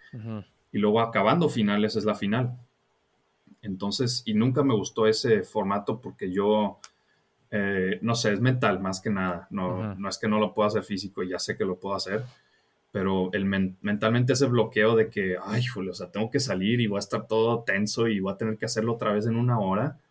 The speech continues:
Speaker 1: Sí.
Speaker 2: Y, pues, bueno, salí de, <laughs> hice la, la preliminaria veintidós veinte y dije, "Ok, X, es la preliminaria, la mañana nunca, no soy el, el más rápido en la mañana".
Speaker 1: Ujú.
Speaker 2: Este, y era mi, creo que era mi, mi,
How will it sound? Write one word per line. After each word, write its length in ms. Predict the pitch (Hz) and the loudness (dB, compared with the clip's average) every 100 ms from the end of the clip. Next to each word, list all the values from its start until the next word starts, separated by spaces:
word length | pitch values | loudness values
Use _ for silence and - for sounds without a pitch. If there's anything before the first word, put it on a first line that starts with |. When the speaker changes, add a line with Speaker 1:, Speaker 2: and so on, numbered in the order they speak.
| - | -18
Speaker 1:
Sí. 180 | - 104 95 - _ _ _ _ - - | -10 -10 -10 -18 _ _ _ _ -16 -6
Speaker 2:
Y, 160 | 110 98 | -4 0
pues, 200 | 107 95 | 0 4
bueno, 340 | 110 101 92 | 4 4 0
salí 380 | - 101 104 117 | -2 0 2 4
de, 420 | 127 135 123 104 - - - | 6 6 4 2 -2 -8 -4
<laughs> 220 | 123 - | -4 -2
hice 260 | 113 - 127 | -4 0 2
la, 300 | 120 104 95 | 2 2 0
la 160 | 101 | -4
preliminaria 640 | 107 98 98 98 98 104 107 | -4 -2 -2 -2 0 2 2
veintidós 420 | 98 92 104 101 | 0 -2 -2 0
veinte 340 | 101 101 104 113 | 0 -2 -2 -2
y 60 | |
dije, 340 | 104 98 107 95 | -2 -4 -6 -6
"Ok, 200 | - 101 95 _ 104 | -6 -10 -10 _ -16
X, 460 | - 104 - - _ _ _ - | -12 -8 -8 -8 _ _ _ -10
es 80 | |
la 120 | 95 92 | -8 -2
preliminaria, 680 | 95 92 95 110 135 139 113 | 0 0 0 2 2 0 0
la 100 | 95 | 0
mañana 400 | 92 98 107 110 | 0 0 -2 -2
nunca, 580 | 107 - 110 98 90 _ - | -2 -2 -2 -2 -4 _ -10
no 160 | 101 104 | -4 -2
soy 540 | 123 113 110 98 87 _ _ _ _ | 2 2 2 -2 -4 _ _ _ _
el, 280 | 104 92 87 95 | -12 -10 -10 -8
el 120 | 92 | -6
más 220 | 95 95 | -4 -4
rápido 320 | 98 95 104 | -4 -2 -2
en 60 | 95 | -2
la 80 | 90 | -4
mañana". 480 | 90 90 95 127 123 _ - | -6 -6 -4 -6 -8 _ -16
Speaker 1:
Ujú. 280 | 107 110 101 _ | -12 -12 -12 _
Speaker 2:
Este, 520 | - 92 - 104 92 90 85 _ _ _ _ _ _ _ _ _ - - | -8 -6 -6 -4 -4 -4 -8 _ _ _ _ _ _ _ _ _ -20 -14
y 180 | 104 95 | -4 0
era 160 | 98 110 | 2 2
mi, 280 | 107 95 92 | 2 0 -2
creo 160 | 104 | -2
que 80 | 139 | 0
era 120 | 127 | 2
mi, 120 | 127 98 | 2 0
mi, 300 | 101 101 | -2 -2